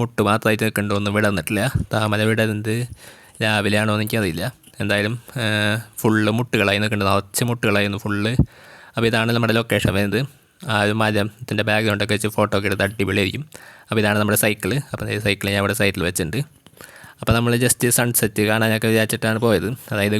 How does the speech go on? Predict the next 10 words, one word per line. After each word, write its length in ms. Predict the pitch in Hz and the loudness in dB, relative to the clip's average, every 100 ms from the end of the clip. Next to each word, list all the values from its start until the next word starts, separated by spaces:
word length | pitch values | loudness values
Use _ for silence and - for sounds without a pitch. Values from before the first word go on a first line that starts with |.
| 107 | 4
ഗോൾഡൻ 300 | 107 101 95 | 4 2 0
അവർ 160 | 95 104 - - - 139 113 | 0 -2 -6 -18 -12 -6 0
വ്യൂ 140 | 107 101 | 2 2
ഒക്കെ 140 | 104 | 0
കിട്ടുന്ന 240 | 107 107 104 | -2 -2 -4
വെച്ചിട്ടാണ് 320 | 104 107 107 113 | -2 -2 -2 0
പോയത്. 260 | 98 76 131 - - - - - - | 0 -2 -6 -10 -20 -20 -20 -16 -4
പക്ഷേ 240 | 104 104 107 110 | 0 2 2 0
ഒന്നും 180 | 104 101 | 0 0
കാണാനില്ല, 360 | 104 110 104 101 | 0 0 0 0